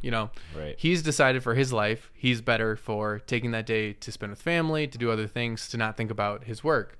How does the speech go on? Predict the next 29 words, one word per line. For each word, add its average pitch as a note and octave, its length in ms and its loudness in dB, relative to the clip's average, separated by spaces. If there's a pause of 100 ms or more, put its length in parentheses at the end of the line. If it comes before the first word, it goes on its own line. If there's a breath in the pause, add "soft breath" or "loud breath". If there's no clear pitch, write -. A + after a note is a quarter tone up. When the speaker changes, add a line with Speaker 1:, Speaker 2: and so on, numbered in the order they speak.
Speaker 2:
Yeah. E2 300 -6 (100)
Speaker 1:
And, A#2 320 2
uh, G#2+ 300 2 (140)
we, D3 200 8
we C#3+ 220 6
value B2+ 440 4
those A2+ 320 2
who A#2 80 -2
never A2 240 0
stop. - 300 -4
They A#2 80 -4
never A2 140 -2
stop - 240 -2
grinding. C#3+ 480 4
They A#2 40 0
have A2 140 -4
all A2 80 -2
these G#2+ 300 -6 (100)
side C3 280 2
hustles B2 360 2
and G#2+ 100 -4
side A#2 240 0
gigs A2+ 240 0
and A2+ 120 -4
stuff. A2 340 -4 (540 soft breath)
Um, G2+ 280 -8 (160)
and D3 180 4
so D3 200 6
I, F3+ 240 6